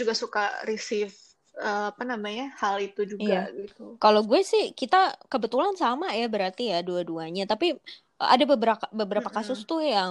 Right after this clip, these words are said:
Speaker 2: beda. Jadi kalau misalnya lo ngerasa, misalnya nih, eh, para pendengar kita tuh ngerasa,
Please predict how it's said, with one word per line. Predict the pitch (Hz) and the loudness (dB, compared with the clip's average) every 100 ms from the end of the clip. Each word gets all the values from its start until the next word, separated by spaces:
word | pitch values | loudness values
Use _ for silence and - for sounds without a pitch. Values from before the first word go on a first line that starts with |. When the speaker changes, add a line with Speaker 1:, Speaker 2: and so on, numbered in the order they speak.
| 185 | -2
Speaker 2:
beda. | 196 202 175 - | 0 2 0 -2
Jadi | 196 196 262 | -4 -4 -4
kalau | 220 196 | -4 -4
misalnya | 208 208 202 202 | -4 -2 -2 -2
lo | 214 | -4
ngerasa, | 208 196 202 220 175 | -2 -2 0 0 0
misalnya | 202 202 190 214 226 | -2 -2 -2 -4 -6
nih, | 226 202 185 | -6 -6 -4
eh, | - 175 170 175 | 0 0 0 2
para | 180 175 | 0 0
pendengar | 196 185 170 - | -4 -12 -12 -14
kita | 175 196 | -6 -4
tuh | 240 | -2
ngerasa, | 208 165 - | -2 -2 2